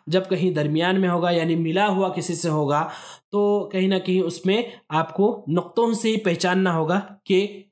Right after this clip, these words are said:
ये या है। तो या के नीचे दो नुक्ते हुआ करते हैं,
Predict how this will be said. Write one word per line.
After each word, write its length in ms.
ये 140
या 280
है। 200
तो 260
या 200
के 160
नीचे 380
दो 180
नुक्ते 380
हुआ 200
करते 320
हैं, 200